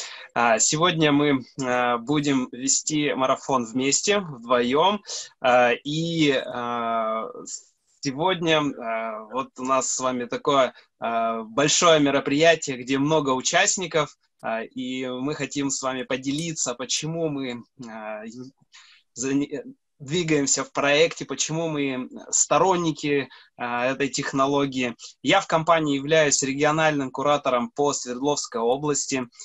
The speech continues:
и, э, мы с командой, э, взяли на себя вот такую ответственность, э, сделать, э, мир лучше, присоединиться к, э,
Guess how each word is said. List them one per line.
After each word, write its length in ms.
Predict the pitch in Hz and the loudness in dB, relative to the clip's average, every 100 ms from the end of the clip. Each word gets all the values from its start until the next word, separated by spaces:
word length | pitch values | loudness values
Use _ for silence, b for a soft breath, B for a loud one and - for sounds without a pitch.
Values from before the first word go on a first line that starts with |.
| B _ | B _
и, 320 | 139 156 165 | -4 0 2
э, 640 | 156 131 131 131 131 131 123 - - 113 | 2 2 2 2 2 2 -2 -6 -12 -10
мы 420 | 139 156 175 175 254 254 254 - | -6 -2 0 0 -2 -4 -6 -6
с 340 | - - 131 | -6 -4 0
командой, 880 | 143 147 160 175 175 175 147 127 113 _ _ _ | 2 2 4 6 6 2 0 -2 -4 _ _ _
э, 360 | - 113 113 117 | -18 -12 -10 -8
взяли 440 | 113 - 170 180 | -4 0 2 2
на 140 | 151 139 | -2 0
себя 420 | - 139 147 135 | -2 0 2 2
вот 280 | 123 151 - | 0 -6 -2
такую 360 | 156 - 170 | -2 2 4
ответственность, 1040 | 147 - 175 196 - 165 151 131 120 - - | 4 2 -2 -2 -4 -4 0 0 0 -2 -4
э, 180 | 120 117 | -4 -2
сделать, 840 | - 113 160 180 170 143 - - | -6 -4 -2 0 2 0 -2 -6
э, 320 | 131 123 120 | -2 -2 -2
мир 400 | 123 147 180 170 | -2 -2 0 -2
лучше, 640 | 131 131 165 196 - - 123 | -2 -4 -6 -2 0 0 -2
присоединиться 1120 | 135 135 - 143 139 156 190 202 - 147 127 | -2 -2 0 -2 -2 -4 -4 -4 -2 2 2
к, 200 | - - | 0 -4
э, 240 | 143 135 | -2 -2